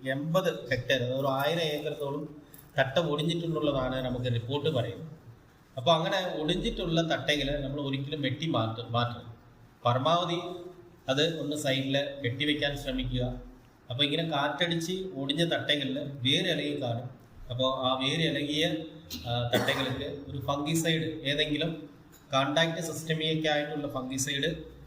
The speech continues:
ഒന്ന് ചുവട്ടിൽ ഒളിച്ചും കൊടുക്കുക, സ്പ്രേയും ചെയ്ത് കൊടുക്കുക. അപ്പൊ നമുക്ക് ഫംഗിസൈഡ് ലിസ്റ്റ് ആയിട്ട് പറയണമെങ്കിൽ അവതാരം നല്ലതാണ്. ഒരു മുന്നൂറ് ഗ്രാം ഇരുന്നൂറ് ലിറ്റർ വെള്ളത്തിൽ ചേർത്തിട്ട് കലക്കി ഒളിച്ചു കൊടുക്കാം.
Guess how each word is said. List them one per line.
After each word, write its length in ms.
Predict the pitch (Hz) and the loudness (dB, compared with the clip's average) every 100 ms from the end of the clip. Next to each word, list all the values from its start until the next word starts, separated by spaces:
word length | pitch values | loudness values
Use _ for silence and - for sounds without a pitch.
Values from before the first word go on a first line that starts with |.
| - | -6
ഒന്ന് 520 | 120 131 151 160 160 - | -2 2 2 0 -4 -6
ചുവട്ടിൽ 300 | 139 139 143 | -4 -4 -2
ഒളിച്ചും 380 | 135 - 170 | -4 -2 -2
കൊടുക്കുക, 420 | 160 139 143 156 156 | -2 -2 0 0 0
സ്പ്രേയും 420 | - 123 131 135 | -2 0 0 0
ചെയ്ത് 240 | 123 113 | 0 -2
കൊടുക്കുക. 260 | - - - | -4 -10 -12
അപ്പൊ 360 | 117 139 139 - - - - | -4 -2 -2 -6 -14 -10 -4
നമുക്ക് 280 | 131 135 123 | -4 -2 0
ഫംഗിസൈഡ് 460 | 131 143 165 160 | 0 0 2 2
ലിസ്റ്റ് 320 | 160 151 - | 2 0 2
ആയിട്ട് 200 | 160 156 | 2 2
പറയണമെങ്കിൽ 480 | 160 147 143 139 143 | 0 -2 -2 -4 -4
അവതാരം 540 | 143 120 127 143 151 151 | -6 -4 0 2 2 2
നല്ലതാണ്. 720 | 139 139 139 131 135 - - | 0 0 0 0 -4 -8 -8
ഒരു 60 | 127 | -4
മുന്നൂറ് 380 | 131 135 156 | -2 0 0
ഗ്രാം 340 | 160 135 135 135 | 2 0 0 0
ഇരുന്നൂറ് 300 | 127 127 135 | -2 -4 -2
ലിറ്റർ 220 | 135 127 135 | -4 -4 -4
വെള്ളത്തിൽ 400 | 127 123 131 127 | -4 -4 -4 -2
ചേർത്തിട്ട് 440 | 127 123 120 123 | -2 0 -2 -2
കലക്കി 300 | 117 120 131 | -2 -2 -2
ഒളിച്ചു 240 | 123 120 143 | -2 -2 -2
കൊടുക്കാം. 440 | 117 127 127 - | -4 -4 -6 -8